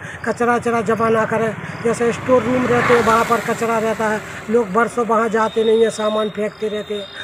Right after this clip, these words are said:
तो ऐसी जगहों पे जो क्या है, सांप जो है ना, वहाँ पर पहुँच जाते हैं और वहाँ फिर अपना ठिकाना बना लेते हैं।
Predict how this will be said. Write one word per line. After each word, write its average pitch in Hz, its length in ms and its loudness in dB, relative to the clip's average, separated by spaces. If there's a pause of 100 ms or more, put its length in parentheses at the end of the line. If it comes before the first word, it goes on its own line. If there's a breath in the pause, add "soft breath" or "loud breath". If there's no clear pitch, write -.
(160 loud breath)
तो 226 80 0
ऐसी 240 280 2
जगहों 240 400 2
पे 233 160 -2
जो 226 200 0 (140)
क्या 233 140 0
है, 233 120 -2 (280 loud breath)
सांप 233 280 -2
जो 214 180 0
है 220 120 2
ना, 233 80 0
वहाँ 208 260 -2
पर 214 160 -4
पहुँच 214 280 -4
जाते 190 300 -4
हैं 175 180 -6 (280 loud breath)
और 220 80 0
वहाँ 233 240 4
फिर 233 200 -2
अपना 240 280 0
ठिकाना 226 400 -2
बना 196 280 0
लेते 165 280 -6
हैं। 156 220 -10